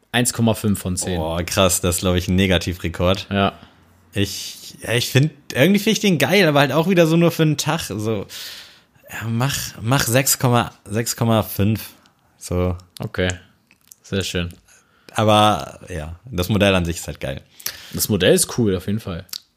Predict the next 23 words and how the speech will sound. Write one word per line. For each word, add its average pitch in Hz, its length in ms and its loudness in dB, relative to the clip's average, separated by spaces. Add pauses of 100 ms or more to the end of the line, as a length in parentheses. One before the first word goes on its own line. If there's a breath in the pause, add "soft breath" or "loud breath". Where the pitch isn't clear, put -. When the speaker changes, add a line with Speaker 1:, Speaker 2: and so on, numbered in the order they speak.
(180)
Speaker 2:
Nike, 135 640 2
Dank, 117 640 0
weiter 120 260 2
auf 110 80 -4
dem 101 160 -2
Vormarsch. 123 640 0
Äh, 95 500 -2
habt 107 220 -6
ihr 98 220 2
das 90 180 -4
ganze 101 240 -2
Jahr 101 180 4
über 107 180 0
schon 110 180 0
mitbekommen. 107 580 0 (440 loud breath)
Jetzt 98 180 -2
sind 107 120 0
auch 101 140 0
diverse 110 500 2
Kollaborationen 107 1120 0
angekündigt, 135 640 0
beziehungsweise 95 720 2
Inspirierungen 98 2250 -2